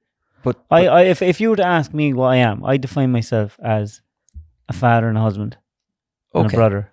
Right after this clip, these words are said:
Speaker 1: Okay.
Speaker 2: I don't know how to define myself any other way.
Speaker 1: Okay. Well, look, take away, like, your name, okay?
Speaker 2: Yeah.
Speaker 1: So y-, you don't have a name. You're not David Cuddy.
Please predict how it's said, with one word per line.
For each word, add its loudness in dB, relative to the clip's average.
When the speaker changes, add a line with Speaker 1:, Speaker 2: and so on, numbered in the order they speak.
Speaker 1:
Okay. -8
Speaker 2:
I -2
don't 0
know 2
how 2
to -10
define -2
myself -2
any -2
other -2
way. -2
Speaker 1:
Okay. -10
Well, -2
look, -6
take -8
away, -6
like, -8
your -2
name, -4
okay? -10
Speaker 2:
Yeah. -6
Speaker 1:
So -10
y-, -8
you -12
don't -4
have -4
a -6
name. -10
You're -8
not -6
David -10
Cuddy. -20